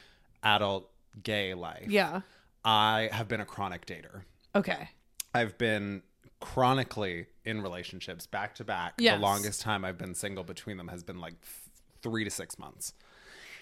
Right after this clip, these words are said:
Speaker 1: I've now
Speaker 2: Yeah,
Speaker 1: entered
Speaker 2: until now, I was
Speaker 1: I
Speaker 2: gonna
Speaker 1: have
Speaker 2: say.
Speaker 1: now entered a part of my life that I am
Speaker 2: Chronically alone.
Speaker 1: chronically single.
Speaker 2: Oh, sorry,
Speaker 1: Watch your
Speaker 2: yeah.
Speaker 1: tone.
Speaker 2: Oh, yeah, sorry.
Speaker 1: Chronically single.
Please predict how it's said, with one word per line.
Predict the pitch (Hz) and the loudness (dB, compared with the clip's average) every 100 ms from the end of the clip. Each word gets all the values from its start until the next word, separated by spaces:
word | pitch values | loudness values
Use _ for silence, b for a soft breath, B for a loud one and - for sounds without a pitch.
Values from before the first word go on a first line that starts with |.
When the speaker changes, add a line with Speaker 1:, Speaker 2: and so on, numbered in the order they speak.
| B _ | B _
Speaker 1:
I've | 120 131 117 | 4 4 4
now | 131 131 135 143 | 2 4 6 4
Speaker 2:
Yeah, | 170 | 4
Speaker 1:
entered | 131 120 120 190 | 2 2 4 4
Speaker 2:
until | 190 - 180 | 4 4 4
now, | 170 151 147 | 4 2 0
I | 165 | 4
was | 131 | 6
Speaker 1:
I | |
Speaker 2:
gonna | 135 | 6
Speaker 1:
have | 135 | 4
Speaker 2:
say. | 151 156 - | 2 0 0
Speaker 1:
now | 131 131 143 147 | 4 6 6 4
entered | 135 123 120 113 107 - _ - _ - - - - _ - | 0 0 0 2 0 -6 _ -20 _ -16 -16 -16 -20 _ -4
a | 117 | -2
part | - 131 117 | 2 2 2
of | 110 | 2
my | 110 101 | 0 0
life | 98 98 95 - | 0 0 -2 -2
that | 110 | 0
I | 95 98 98 | 2 0 0
am | 95 92 92 - _ _ - | -2 -4 -8 -12 _ _ -2
Speaker 2:
Chronically | 180 170 175 | 0 0 0
alone. | 160 151 - | -2 -4 -6
Speaker 1:
chronically | 180 - 131 139 147 147 127 117 - - _ _ _ | -6 4 6 6 2 0 0 0 -4 -10 _ _ _
single. | - 151 147 85 101 - _ - | -4 -2 0 -2 -6 -12 _ -4
Speaker 2:
Oh, | 175 | -2
sorry, | - 190 | 2 2
Speaker 1:
Watch | 175 | 4
your | 170 160 | 4 2
Speaker 2:
yeah. | |
Speaker 1:
tone. | - 107 - | 2 2 2
Speaker 2:
Oh, | 90 - 175 | -2 -4 -6
yeah, | 165 | -6
sorry. | - B | -8 B
Speaker 1:
Chronically | - 131 156 170 156 | 6 8 10 8 6
single. | - 120 113 104 98 | 6 4 6 4 2